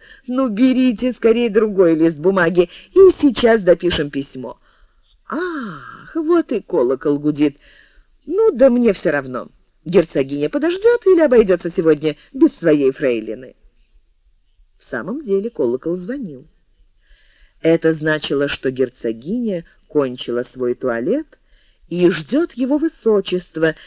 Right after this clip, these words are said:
который обыкновенно вёл её под руку из гостиной в столовую.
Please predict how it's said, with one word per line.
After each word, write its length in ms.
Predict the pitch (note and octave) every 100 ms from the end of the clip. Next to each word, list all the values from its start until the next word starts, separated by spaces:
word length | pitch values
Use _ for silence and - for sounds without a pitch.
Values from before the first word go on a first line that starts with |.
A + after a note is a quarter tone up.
| -
который 340 | G#3 A3+ G#3
обыкновенно 800 | G3 G3 F#3 F3+ D4+ D4 C4 A#3+ - _
вёл 340 | C3 C#3 E3 D3
её 320 | C3+ C3 C3
под 320 | - B3 C#4+
руку 420 | C#3+ C#3 B3+ A3+ -
из 200 | F3 B2+
гостиной 800 | C3 B2+ - C#3 F#3+ G3+ G3 - _
в 60 | -
столовую. 760 | - D3 B2 F2+ D#2+ C#2 _